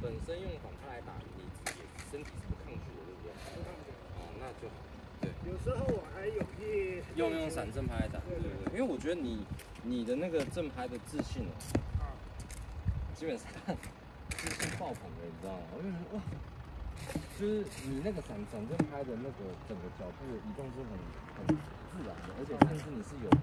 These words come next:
Speaker 1: 刻意这么做的。我觉得，
Speaker 2: 啊。
Speaker 1: 我觉得这种感觉会让我觉得说，哇，那你一定是一个，就是大部分都用 forehand 的选手
Speaker 2: 对，对，对。
Speaker 1: 比较多。
Speaker 2: 那确实是。
Speaker 1: 而且，而且那个角度哦，那个角度会让我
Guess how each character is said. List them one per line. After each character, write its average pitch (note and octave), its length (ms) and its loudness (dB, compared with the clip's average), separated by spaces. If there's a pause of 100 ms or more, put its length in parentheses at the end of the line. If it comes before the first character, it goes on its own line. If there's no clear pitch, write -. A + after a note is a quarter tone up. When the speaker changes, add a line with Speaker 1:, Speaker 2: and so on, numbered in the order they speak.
(160)
Speaker 1:
刻 D#3+ 160 4
意 D3 160 -2
这 D3+ 60 -2
么 A#2 100 -2 (120)
做 C#3 160 4
的。 - 160 -4
我 G2 40 -2
觉 C3+ 160 4
得， D#3 80 6 (320)
Speaker 2:
啊。 D#3 80 -2 (160)
Speaker 1:
我 G#3+ 120 -2
觉 D3+ 120 8
得 D#3+ 60 6
这 E3+ 140 0
种 A#2+ 220 2
感 G2 180 0
觉 F#2+ 100 -2
会 A#2 100 0
让 - 80 0
我 G#2+ 140 2
觉 A2 180 2
得 - 0 -
说， - 80 10 (160)
哇， G3+ 80 0 (160)
那 B2+ 160 -2
你 G2+ 180 0
一 - 40 0
定 C3+ 180 0
是 A#2 160 -6
一 A#2 80 2
个， F#2+ 320 0 (400)
就 A2+ 80 -4
是 G#2+ 240 -4 (160)
大 C3+ 100 4
部 B2 100 0
分 B2 160 -2
都 - 80 0
用 A#2+ 200 0
forehand A3 300 0
的 F3 100 0
选 - 240 -4
手 - 80 2
Speaker 2:
对， F#3 160 4
对， E3 160 6
对。 D3+ 140 0
Speaker 1:
比 C3+ 100 0
较 A#2 160 4
多。 - 160 2 (420)
Speaker 2:
那 A3+ 200 10
确 G3+ 200 6
实 D#3+ 60 8 (140)
是。 D3 40 2
Speaker 1:
而 G3+ 60 12
且， F3+ 160 10
而 G#3 80 10
且 A3+ 80 6
那 A3+ 100 8
个 C4 140 12
角 C3+ 300 8
度 G#3+ 180 8 (160)
哦， - 160 2 (320)
那 A3+ 80 8
个 G3 100 12
角 G#2+ 220 4
度 E3 140 12
会 E3+ 160 10
让 D#3 100 8
我 A#2 160 4